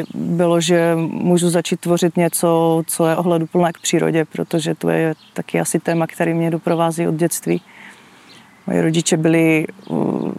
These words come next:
od malička, co si pamatuju, tak jsme jezdili na srazy Č S O P, že oni byli jako Český svaz ochránců přírody a dělali různé akce, takže nepamatuju si, že by mě k tomu někdo nějak vedl jako systematicky, ale spíš tak jsem tím postupně asi načichla nějak, no, takže,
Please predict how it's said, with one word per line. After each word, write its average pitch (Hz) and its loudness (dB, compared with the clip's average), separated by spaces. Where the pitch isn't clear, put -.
od 170 4
malička, 170 0
co 175 -6
si 185 2
pamatuju, 170 2
tak 165 2
jsme 170 2
jezdili 165 2
na 170 2
srazy 170 0
Č 170 -2
S 165 0
O 175 4
P, 170 0
že 180 -2
oni 165 0
byli 165 0
jako 170 -2
Český - -2
svaz 170 -2
ochránců 170 -2
přírody 170 2
a 85 0
dělali 160 2
různé 165 2
akce, 170 -2
takže 170 0
nepamatuju 185 0
si, 202 0
že 185 4
by 175 4
mě 180 2
k 170 -6
tomu 180 2
někdo 180 2
nějak 180 2
vedl 180 0
jako 175 0
systematicky, 208 0
ale 196 0
spíš - -2
tak - -4
jsem 180 0
tím 175 2
postupně 175 0
asi 180 -2
načichla 160 -2
nějak, 156 -2
no, 165 -4
takže, 175 -6